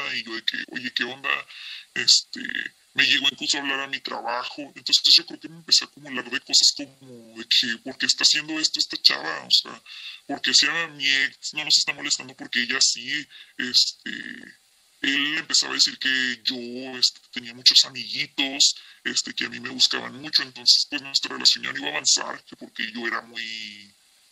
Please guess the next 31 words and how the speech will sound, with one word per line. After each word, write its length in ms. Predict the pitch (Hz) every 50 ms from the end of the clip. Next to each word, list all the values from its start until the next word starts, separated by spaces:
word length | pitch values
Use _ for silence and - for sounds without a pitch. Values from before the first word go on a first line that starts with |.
| _
o 180 | _ _ _ -
sea, 480 | - - - - - - - - - - - _ _ - - - - - - - - - - - - - - - - - - -
extrovertida 1160 | - - - - - 143 - - 127 123 123 117 - - 143 143 143 143 139 143 139 143 147 143 135 127
y 180 | 120 113 113 - - - - - - -
a 80 | 131
mí 100 | 131 127 127
no 100 | 123 123
me 80 | -
importaba 520 | 135 - 143 139 - - - 62 62 - -
nada 460 | 60 60 60 62 64 65 65 67 65 65
y 20 | 65
me 160 | 64 64 62
valía 540 | 60 58 - - 120 120 127 123 127 127 123 -
todo 540 | _ - 127 123 127 131 135 135 139 - _ - - - - -
y 80 | - 113
yo 100 | 107 127 123
le 100 | 123 123
daba 160 | 123 120 123
entrada 320 | 120 117 - 123 123 123
a 80 | 120 -
todos 220 | - 131 131 131
los 220 | 127 - - - 135
hombres 560 | 131 131 131 131 135 131 123 127 - - - -
cuando, 280 | 117 117 117 - 107
o 380 | - - - - - _ _ -
sea, 160 | - - - -
como 220 | - 117 117 113
te 100 | - - -
digo, 260 | 123 113 110 120 123
yo 200 | - 117 117 113
le 180 | 123 127 - -